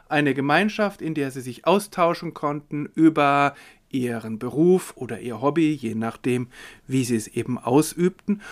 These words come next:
Und sie konnten das in einer Gemeinschaft tun, in der ging es tatsächlich nur um Kriminalliteratur.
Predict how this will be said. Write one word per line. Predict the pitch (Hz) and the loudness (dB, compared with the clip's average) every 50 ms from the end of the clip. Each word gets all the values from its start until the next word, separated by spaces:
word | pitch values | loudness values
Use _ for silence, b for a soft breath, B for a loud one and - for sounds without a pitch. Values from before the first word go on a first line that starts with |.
| B B B | B B B
Und | - 165 | 0 2
sie | 165 190 | 2 2
konnten | 190 - 208 254 247 - 233 214 | 4 6 6 6 6 4 2 2
das | 214 202 202 202 - | 2 0 0 -2 -4
in | - 175 175 180 | -4 -4 -4 -2
einer | - 156 170 180 170 165 160 165 160 156 B B B B B _ | 0 -2 0 0 0 0 0 -2 -4 -6 B B B B B _
Gemeinschaft | - - 175 156 151 170 240 294 285 - 254 233 - - - | 0 2 4 4 4 4 4 2 0 0 -4 -4 -4 -8 -8
tun, | - 226 220 220 | -4 -2 0 0
in | 202 | 2
der | 185 185 | 2 2
ging | 180 226 220 220 | 2 2 2 2
es | 226 214 - | 0 0 -2
tatsächlich | - 151 - - 196 208 202 - 233 214 - - | -6 -6 -4 -2 -2 -2 -2 -4 -10 -10 -6 -4
nur | 160 156 156 160 175 | -2 0 0 0 -2
um | - 190 180 | -2 -4 -6
Kriminalliteratur. | - - - 196 190 190 190 190 202 220 202 147 117 - 107 95 - - - - - - - - | -6 -4 -4 -2 0 0 2 2 2 2 2 2 -2 -6 -10 -10 -10 -14 -16 -14 -16 -16 -16 -18